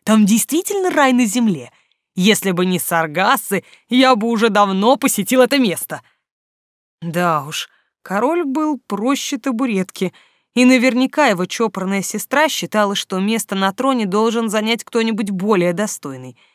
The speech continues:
и средствами не гнушалась. Я подумала, что нужно что-нибудь ответить. "Спасибо, Ваше Величество", проговорила я тихо, приседая в неглубоком поклоне. "Да,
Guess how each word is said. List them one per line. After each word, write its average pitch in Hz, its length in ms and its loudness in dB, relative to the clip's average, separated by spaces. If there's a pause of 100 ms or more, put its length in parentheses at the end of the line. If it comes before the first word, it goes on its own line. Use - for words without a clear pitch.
(400)
и 254 280 4
средствами 247 720 0
не 240 360 0
гнушалась. 151 640 -4 (760)
Я 220 160 -2
подумала, 254 420 2
что 247 240 -4
нужно 240 300 -2
что-нибудь 220 460 -6
ответить. 214 680 -6 (880)
"Спасибо, 196 640 -2
Ваше 175 320 0
Величество", 165 720 -4 (560)
проговорила 190 520 0
я 208 220 2
тихо, 240 420 -2
приседая 208 600 0
в 185 40 -6
неглубоком 190 640 -2
поклоне. 151 580 -6 (1080)
"Да, 156 440 0